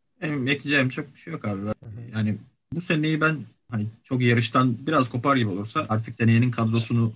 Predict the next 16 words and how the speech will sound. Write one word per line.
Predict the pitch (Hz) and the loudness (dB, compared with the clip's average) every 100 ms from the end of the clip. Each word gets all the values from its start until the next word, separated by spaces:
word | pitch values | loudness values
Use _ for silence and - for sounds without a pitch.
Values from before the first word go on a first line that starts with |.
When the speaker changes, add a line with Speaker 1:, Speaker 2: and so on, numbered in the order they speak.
| - | -8
Speaker 1:
bulmak | 113 107 104 | -6 -2 -2
için | - 113 | -2 0
deneme | 107 110 | 2 4
yanılma | 113 110 117 | 6 6 4
yapacağını | 107 110 - 98 98 90 | 2 0 -4 -4 -4 -6
düşünüyorum | - 69 69 80 _ | -10 -14 -16 -18 _
Tuchel'in. | 95 82 92 113 110 | -20 -16 -10 -10 -10
Çünkü | 87 87 95 110 _ _ _ _ | -14 -10 -10 -12 _ _ _ _
hala | 117 120 113 101 101 | 2 4 4 2 -2
bir | 95 - | -6 -6
arayışı | 101 104 - | -4 -4 -2
var. | 110 110 - _ 101 | -4 -4 -12 _ -20
Sizin | - 98 | -14 -8
de | 98 | -6
dediğiniz | 101 107 98 | -4 -2 -4
gibi. | 98 | -6